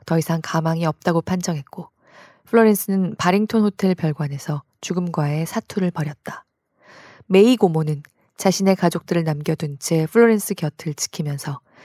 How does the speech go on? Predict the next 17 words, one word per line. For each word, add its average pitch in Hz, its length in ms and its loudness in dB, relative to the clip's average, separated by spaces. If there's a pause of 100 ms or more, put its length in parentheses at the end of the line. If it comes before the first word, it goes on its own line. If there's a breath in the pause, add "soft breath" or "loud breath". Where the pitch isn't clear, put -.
(180 soft breath)
그녀가 160 440 2
마지막 175 440 2
몇 160 180 0
개월을 160 500 0
편안히 240 440 -2
보낼 147 260 -6
수 - 140 -8
있도록 151 340 -10
했다. - 360 -16 (840 loud breath)
메이 208 280 8
고모의 202 380 6
사위이자 190 840 2
저명한 180 580 2
시인인 156 500 -4 (340 loud breath)
아서 170 440 4
휴 214 240 6
클러프도 208 580 -2